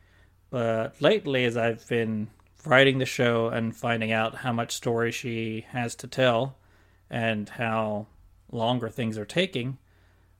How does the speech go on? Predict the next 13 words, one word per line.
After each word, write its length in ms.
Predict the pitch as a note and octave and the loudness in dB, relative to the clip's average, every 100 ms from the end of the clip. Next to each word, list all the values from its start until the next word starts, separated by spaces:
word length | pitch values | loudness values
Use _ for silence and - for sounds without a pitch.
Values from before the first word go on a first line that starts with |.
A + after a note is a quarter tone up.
| - | -8
um, 480 | B2 A#2 A2+ A2 A2+ | -2 0 2 -2 -4
I 160 | B2 A#2 | -4 -2
have 120 | A#2+ | -2
a 100 | A2+ | -4
feeling 360 | - B2+ A#2 A2+ | -4 -4 -2 -4
it 120 | A#2 | -6
might 280 | A#2+ A2+ - | -6 -6 -8
just 260 | - - | -14 -12
become 320 | - - B2 A2+ | -14 -10 -8 -8
a 80 | |
much 300 | A2 A2 - | -8 -8 -8
longer 300 | A#2+ G#2+ G#2+ | -8 -6 -8
show. 380 | G2+ B2 - C#3 | -10 -12 -12 -14